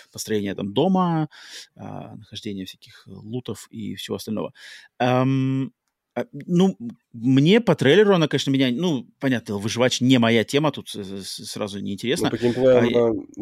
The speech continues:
Speaker 2: больше на какой-то Диабло похожа, я
Speaker 1: А,
Speaker 2: так понимаю,
Speaker 1: какой-то, да,
Speaker 2: ты
Speaker 1: ди-,
Speaker 2: играешь?
Speaker 1: такой нестандартный вид сверху выживач.
Speaker 2: Мгм.
Speaker 1: Эм, шведы Sunlock Studios и делают, но они принадлежат Tencent, это, поэтому это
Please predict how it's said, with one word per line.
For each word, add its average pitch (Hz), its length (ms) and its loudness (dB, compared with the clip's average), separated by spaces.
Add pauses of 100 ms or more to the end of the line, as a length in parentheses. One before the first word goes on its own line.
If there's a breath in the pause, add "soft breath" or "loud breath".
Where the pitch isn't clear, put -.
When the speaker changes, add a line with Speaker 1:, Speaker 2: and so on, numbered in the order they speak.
(140)
Speaker 2:
больше 107 380 -6
на 107 60 -4
какой-то 110 220 -12
Диабло 113 320 -2
похожа, 82 600 -12
я 85 120 -14
Speaker 1:
А, - 0 -
Speaker 2:
так - 100 -8
понимаю, 82 240 -8
Speaker 1:
какой-то, 131 80 -8
да, 131 100 2
Speaker 2:
ты - 0 -
Speaker 1:
ди-, 92 40 -8
Speaker 2:
играешь? - 460 -2 (140)
Speaker 1:
такой 120 340 -6 (160)
нестандартный 131 800 -2
вид 110 200 -6
сверху 127 300 -2
выживач. 120 480 -6
Speaker 2:
Мгм. 101 400 -12 (960)
Speaker 1:
Эм, 110 560 -8 (300)
шведы 139 480 2
Sunlock 127 440 2
Studios 123 420 2
и 127 40 -2
делают, 190 280 6
но 123 120 4
они 139 160 4
принадлежат 139 580 0
Tencent, 127 640 0
это, 95 260 -6
поэтому 117 320 -4
это 117 260 -4